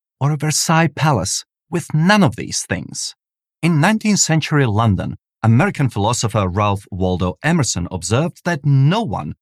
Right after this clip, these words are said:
wore white shirts. The pollution indoors turned everything black. Here's another blessing. Antibiotics. In nineteen twenty-four, Calvin Coolidge Junior, the son of the President of the United States,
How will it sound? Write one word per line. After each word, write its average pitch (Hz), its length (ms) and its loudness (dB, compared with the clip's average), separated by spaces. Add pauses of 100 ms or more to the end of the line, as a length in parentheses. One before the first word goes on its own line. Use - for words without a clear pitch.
(120)
wore 98 360 -2
white 87 340 -8
shirts. - 520 -6 (500)
The 127 100 -2
pollution 170 580 0 (120)
indoors 107 640 0 (140)
turned 180 320 -4
everything 135 460 0
black. 185 440 -4 (340)
Here's - 180 -2
another 180 260 2
blessing. 92 460 -8 (420)
Antibiotics. 160 840 -2 (280)
In 170 180 2
nineteen 208 440 0
twenty-four, 123 680 -2 (180)
Calvin 208 400 0
Coolidge 147 500 -2
Junior, 101 440 -2 (340)
the 113 80 0
son 180 440 0 (180)
of 104 140 0
the 110 60 -2
President 156 420 0
of 113 80 -2
the 127 60 0
United 113 320 0
States, - 520 -6